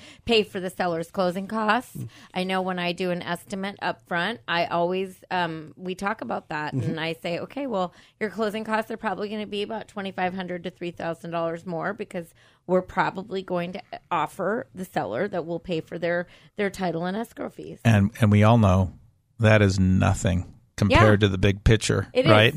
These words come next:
Speaker 1: It is nothing. But, you know, if you're that client that you've, uh, like for like offer, same price, but you offer to pay for their closing costs, that could be the one thing, the tipping point,
Speaker 2: There,
Speaker 1: Dave.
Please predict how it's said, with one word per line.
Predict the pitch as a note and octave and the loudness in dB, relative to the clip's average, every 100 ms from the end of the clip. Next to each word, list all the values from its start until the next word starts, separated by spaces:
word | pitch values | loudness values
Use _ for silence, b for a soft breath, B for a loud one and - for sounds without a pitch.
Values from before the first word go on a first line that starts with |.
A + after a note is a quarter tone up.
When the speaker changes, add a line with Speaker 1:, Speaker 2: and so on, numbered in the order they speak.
| - | 0
Speaker 1:
It | A#3 | 0
is | C4 | 0
nothing. | F3 F#3+ - G3+ F#3 | 2 0 0 -4 0
But, | G#3+ - | 0 0
you | A3 A3 | -4 0
know, | G#3+ | 0
if | A3+ G#3+ | 0 -2
you're | G#3+ A3+ | -2 2
that | A#3 A#3 | 2 2
client | - A#3+ C4+ B3+ G#3+ - | -2 -4 -2 -2 -4 -2
that | G3+ F#3 - b b | 0 0 -2 b b
you've, | G#3 G#3+ - _ - | -8 -8 -10 _ 0
uh, | F#3 F3+ | 2 2
like | G3 G#3+ | 0 -2
for | - G#3+ | -6 -4
like | G#3 G3+ | -2 0
offer, | G#3+ A3+ B3+ G3+ F#3+ | 2 0 0 0 0
same | F#3 G#3+ G3+ F#3+ | -2 -6 -6 -4
price, | A3+ A3+ A3+ | 0 0 -2
but | - E3 | -8 -6
you | G3+ | 0
offer | F#3+ F3 F#3+ | 0 -2 -6
to | F3 | -8
pay | F#3+ | -10
for | F#3 - | -8 -8
their | E3+ | -8
closing | G#3 A#3 B3 | -6 -8 -8
costs, | F3+ D#3+ F3 _ _ _ _ - | -6 -6 -6 _ _ _ _ 2
that | F3 F3 | 2 2
could | F3+ | -6
be | F#3+ | -2
the | F#3 | -2
one | E3+ F3 F3+ F#3 | 0 -2 -2 -2
thing, | C4+ C4 | -2 -2
the | A#3 | -6
tipping | - F4 - E4 C4+ | -2 0 0 -2 -2
point, | - A#3 A3+ A3 - | -4 -4 -4 -6 4
Speaker 2:
There, | C#3 D3+ | 6 6
Speaker 1:
Dave. | A3 A3 | 4 0